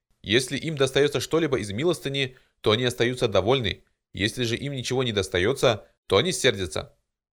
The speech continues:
Сура девятая, Покаяние, аят пятьдесят восьмой. Всевышний говорит: Среди них, то есть среди лицемеров, есть такие, которые обвиняют тебя, то есть порицают тебя,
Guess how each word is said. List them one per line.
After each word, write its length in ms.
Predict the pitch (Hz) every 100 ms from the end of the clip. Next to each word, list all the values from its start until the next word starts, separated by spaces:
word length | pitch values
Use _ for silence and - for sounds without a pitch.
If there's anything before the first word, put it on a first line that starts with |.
| _
Сура 300 | - - 113
девятая, 580 | 98 95 160 156 131 131 -
Покаяние, 600 | 127 117 110 92 82 - _ _ _
аят 300 | - 104 156
пятьдесят 220 | - 127
восьмой. 440 | 110 104 95 87 - _ _ _ _ _ _ _ _ _ _ _
Всевышний 460 | - 104 139 180 156
говорит: 440 | 143 147 151 - _ _ _
Среди 340 | - 110 104
них, 280 | 113 170 - _ _
то 100 | 123
есть 140 | 123 127
среди 180 | 113
лицемеров, 600 | 120 107 120 143 123 87 - _ -
есть 260 | 104 147 -
такие, 520 | 98 - 175 107 - _ -
которые 320 | 104 107 101
обвиняют 440 | 92 95 113 143
тебя, 380 | 131 104 87 - _ _ _
то 120 | 113
есть 140 | 131 -
порицают 500 | 120 123 165 160 -
тебя, 360 | 95 85 -